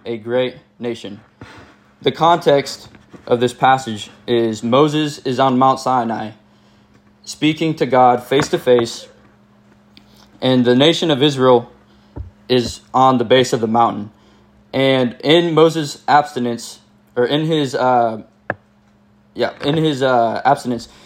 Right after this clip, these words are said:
he is, absence, sorry, he is, or the nation of Israel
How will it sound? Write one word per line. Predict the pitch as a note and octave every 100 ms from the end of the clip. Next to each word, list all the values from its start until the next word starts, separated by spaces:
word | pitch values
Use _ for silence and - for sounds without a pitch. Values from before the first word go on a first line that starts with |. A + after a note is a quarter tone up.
| - -
he | D#3+ F3+ D3+
is, | C#3+ C#3 B2 - _ _ _ _ _ D3
absence, | D#3 - A#2 - -
sorry, | B2+ A#2+ A#2 - - - _ _ _
he | - D#3 E3 -
is, | C#3+ C3 B2 A2+ - _ _ _ _ _ _ _ _ _ _ _ _ _ _ _ -
or | C#3
the | B2+
nation | C3+ E3+ E3+ D#3
of | B2
Israel | B2+ D#3+ C3+ C3 B2 A#2+